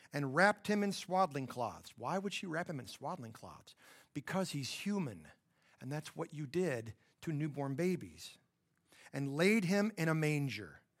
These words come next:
because there was no place for them in the inn." Now, this is so brief,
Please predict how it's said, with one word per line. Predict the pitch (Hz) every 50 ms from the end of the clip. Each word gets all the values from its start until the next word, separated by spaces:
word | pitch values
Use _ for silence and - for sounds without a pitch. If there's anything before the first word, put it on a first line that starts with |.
| _ - - -
because | - 143 - - 196 220 208 160
there | 143 202 208
was | 175 170 185 190 170 151
no | 160 170 170 170
place | 165 - - 170 180 185 185 180
for | - - 156
them | 131 156 151 151 156 156 156 156 - - - _ _ _ -
in | 143 139 143
the | 135 139 -
inn." | 139 123 110 95 82 73 69 - _ _ _ _ - - -
Now, | 143 127 123
this | 123 123 143 170 - -
is | 214 175
so | - - - 170 165 170 190 214 233
brief, | 185 151 151 165 170 175 185 220 240 226 -